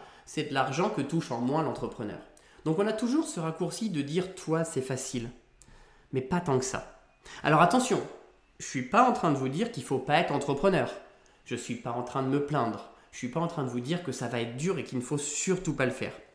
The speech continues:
Je pense au contraire que c'est une super aventure.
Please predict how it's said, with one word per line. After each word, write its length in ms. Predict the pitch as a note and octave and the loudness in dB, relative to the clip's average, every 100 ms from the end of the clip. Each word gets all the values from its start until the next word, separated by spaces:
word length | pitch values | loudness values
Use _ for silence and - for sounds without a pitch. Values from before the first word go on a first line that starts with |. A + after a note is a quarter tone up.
| - - - - - - - | -20 -20 -20 -20 -20 -20 -2
Je 140 | C#3 | 2
pense 260 | E3 B3 B3 | 4 4 4
au 60 | D#3+ | 2
contraire 380 | D3+ B3+ C4 | 2 0 -2
que 320 | - C3+ - - | -2 -2 -2 -10
c'est 260 | - - A#2+ | -8 -6 -2
une 100 | B2 | -2
super 480 | A#2+ - D3+ D3+ C3 | -2 -2 0 0 0
aventure. 420 | B2 B2 - | 0 0 -2